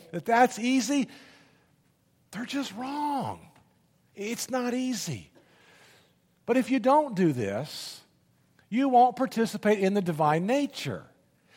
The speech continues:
If you don't develop the skills on this side, then you never participate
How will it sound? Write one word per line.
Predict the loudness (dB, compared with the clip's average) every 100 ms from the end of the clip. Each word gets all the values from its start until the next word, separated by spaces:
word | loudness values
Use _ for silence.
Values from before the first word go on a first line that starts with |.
| -6
If | -4 -2
you | 0
don't | 2 2 2
develop | -2 2 4 4 0
the | -6
skills | -8 -8 -2 0 0 0 -4
on | -6 -2
this | -2 -4
side, | -2 0 2 0 -6 -14
then | -6 -4
you | -2
never | 4 4 4 -2
participate | -4 -2 -2 -2 -4 0 0